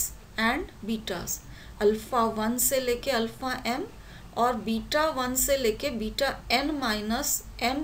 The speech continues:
तक के एलिमेंट्स का ये लीनियर कॉम्बिनेशन है। That means ये लीनियर कॉम्बिनेशन है of elements of S, और linear combination of elements of S आपके पास आ रहा है equal to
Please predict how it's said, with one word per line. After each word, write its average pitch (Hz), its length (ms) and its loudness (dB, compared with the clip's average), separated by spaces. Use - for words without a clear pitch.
तक 220 260 0
के 269 80 -2
एलिमेंट्स 202 540 0
का 233 120 -2
ये 262 140 4
लीनियर 220 500 0
कॉम्बिनेशन 190 640 -2
है। 180 120 -8
That 220 280 4
means 311 280 2
ये 294 160 4
लीनियर 262 500 2
कॉम्बिनेशन 240 720 2
है 262 180 0
of 269 140 -2
elements 254 560 2
of 349 180 2
S, - 180 6
और 226 200 4
linear 285 520 2
combination 254 680 2
of - 120 -4
elements 247 580 0
of 277 80 -2
S 262 260 4
आपके 226 340 0
पास 277 260 0
आ 233 80 4
रहा 214 140 2
है 277 240 0
equal 208 360 0
to 349 80 4